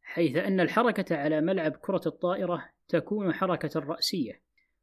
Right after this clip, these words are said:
وهي القفزة في نطاق ضيق لاستقبال الكرة أو تسديدها، فلا تتطلب لياقة بدنية عالية، بعكس كرة القدم التي تتطلب حركة أفقية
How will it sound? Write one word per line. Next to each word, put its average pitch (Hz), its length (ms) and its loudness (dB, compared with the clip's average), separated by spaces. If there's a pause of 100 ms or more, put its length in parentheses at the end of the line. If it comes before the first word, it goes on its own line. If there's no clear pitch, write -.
(140)
وهي 147 280 2
القفزة 160 460 2
في 156 180 2
نطاق 170 420 2
ضيق 175 560 0 (300)
لاستقبال 170 720 2
الكرة 180 520 0
أو 170 200 0
تسديدها، - 640 -2 (600)
فلا 202 300 4
تتطلب 180 680 0
لياقة 165 460 2
بدنية 147 600 2
عالية، 139 560 -2 (380)
بعكس 151 400 -2
كرة 160 340 0
القدم 175 500 -2 (540)
التي 202 520 2
تتطلب 180 640 0
حركة 160 680 0
أفقية 170 640 -2